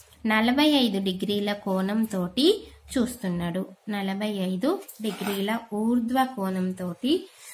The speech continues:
చూస్తున్నాడు. అయితే, ఆ చెట్టు ఎత్తు ఎంత?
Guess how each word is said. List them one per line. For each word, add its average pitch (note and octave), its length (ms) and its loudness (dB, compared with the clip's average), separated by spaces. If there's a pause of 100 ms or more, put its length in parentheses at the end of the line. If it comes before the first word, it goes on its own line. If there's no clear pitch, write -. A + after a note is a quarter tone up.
(240)
చూస్తున్నాడు. F#3 680 -2 (1160)
అయితే, G#3+ 420 0 (100)
ఆ B3 220 4
చెట్టు B3+ 260 4
ఎత్తు D4 380 4
ఎంత? F#3 540 0